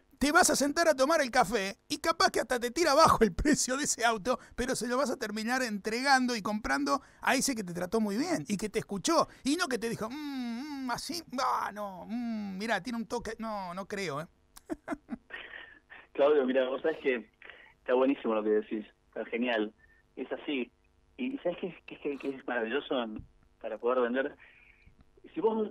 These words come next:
Speaker 2: vendés sobre el miedo, sobre, eh, eh, ese terror que te da el hablar en público, ¿no?
Speaker 1: Sí.
Speaker 2: Este, no, eh, yo digo, decime, ¿a cuántas,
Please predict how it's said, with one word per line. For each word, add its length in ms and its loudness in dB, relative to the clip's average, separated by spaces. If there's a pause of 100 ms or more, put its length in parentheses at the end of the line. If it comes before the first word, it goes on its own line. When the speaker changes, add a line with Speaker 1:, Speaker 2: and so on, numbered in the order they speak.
Speaker 2:
vendés 380 2 (500)
sobre 220 2
el 80 0
miedo, 560 2 (120)
sobre, 640 2 (720)
eh, 260 -8 (560)
eh, 180 -16 (600)
ese 220 -10
terror 440 0
que 100 -8
te 140 -4
da 100 0
el 80 2
hablar 260 -2
en 140 -6
público, 640 -8 (380)
¿no? 380 -2
Speaker 1:
Sí. 100 -10 (280)
Speaker 2:
Este, 300 -4
no, 360 0 (120)
eh, 280 0
yo 80 0
digo, 200 2 (1700)
decime, 520 -2 (1040)
¿a 100 -2
cuántas, 420 -2